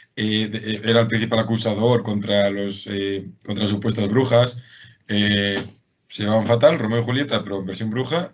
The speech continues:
e intentaba ventilarse a otra familia. Luego también el tema de la mujer, lo que ha dicho María ahora, que, pues, mm, a poco que supiese, ya tenía que ser una bruja porque era mujer, entonces,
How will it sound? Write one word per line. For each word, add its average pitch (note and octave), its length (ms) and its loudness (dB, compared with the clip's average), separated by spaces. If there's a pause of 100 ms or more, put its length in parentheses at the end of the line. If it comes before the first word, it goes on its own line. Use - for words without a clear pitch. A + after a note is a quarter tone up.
e G#2+ 60 -2
intentaba G#2 480 0
ventilarse G2 500 -4
a - 20 -2
otra G2+ 140 -2
familia. G#2 460 -2 (760)
Luego B2 160 4
también A#2+ 220 2
el A2+ 60 0
tema A#2 180 4
de A2+ 100 0
la A2 140 2
mujer, A2 320 -2
lo G#2+ 80 -2
que G#2+ 80 -2
ha - 20 -2
dicho F#2+ 220 -6
María G2 240 -2
ahora, A#2 240 2
que, F#2+ 180 0
pues, F2+ 320 -10
mm, F#2+ 500 -10
a F#2+ 80 -6
poco A2 220 2
que A2 80 2
supiese, B2 540 2
ya G2+ 260 4
tenía G2+ 160 -2
que F#2+ 100 -4
ser F#2+ 100 -8
una G2 100 -2
bruja A2 240 0
porque F#2 220 -4
era F#2 140 -2
mujer, F#2+ 300 0
entonces, F#2+ 480 -2